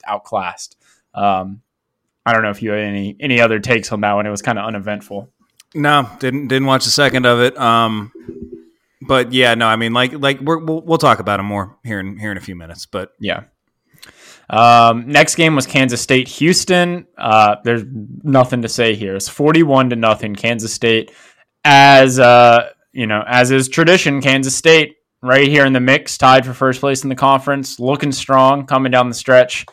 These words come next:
Speaker 1: Uh, Houston just, I mean, I can't believe they go a game without scoring a point, but I think that's probably a testament to the, uh, K-State defense.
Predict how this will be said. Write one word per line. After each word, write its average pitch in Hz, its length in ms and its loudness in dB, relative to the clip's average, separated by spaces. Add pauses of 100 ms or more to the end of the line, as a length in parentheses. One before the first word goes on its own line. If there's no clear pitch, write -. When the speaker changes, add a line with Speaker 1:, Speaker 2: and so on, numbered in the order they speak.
(320)
Speaker 1:
Uh, 113 340 2
Houston 156 560 -2
just, 120 400 -6
I 127 140 -6
mean, 107 420 -6
I 151 120 0
can't 185 200 -2
believe 147 220 0
they 135 120 0
go 123 180 4
a 117 40 0
game 117 200 -4
without 104 260 -6
scoring 113 380 -8
a - 20 -16
point, 160 420 -4
but 117 140 -2
I 117 100 2
think 131 140 -4
that's 120 160 -2
probably 120 300 0
a 107 40 -6
testament 113 480 -6
to 113 140 -12
the, 107 280 -8
uh, 98 180 -4
K-State 120 500 -10
defense. 113 580 -10